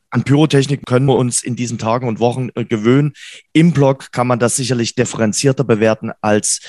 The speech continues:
wenn die Leuchtraketen vom Block, äh, auf den Rasen fliegen. Und da gibt's dann, äh, ich glaube, auch keine Entschuldigung, da sind Spieler auf dem, äh, grünen Rasen. Und wenn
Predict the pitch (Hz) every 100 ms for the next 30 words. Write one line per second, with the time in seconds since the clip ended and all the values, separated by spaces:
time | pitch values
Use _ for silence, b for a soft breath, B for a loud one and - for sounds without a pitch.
0 | B B 110 110 107 104 - 107 120 -
1 | 110 - 104 107 101 - - 120 113 107
2 | 107 - - 107 101 98 - 107 90 92
3 | 101 98 101 92 - - _ 98 - -
4 | - 110 92 B B B B 110 - 107
5 | - - 110 113 - 101 113 107 - 113
6 | 120 127 - - 107 113 98 - 151 170
7 | 85 - 104 - 104 - 107 101 82 73
8 | - 104 113 110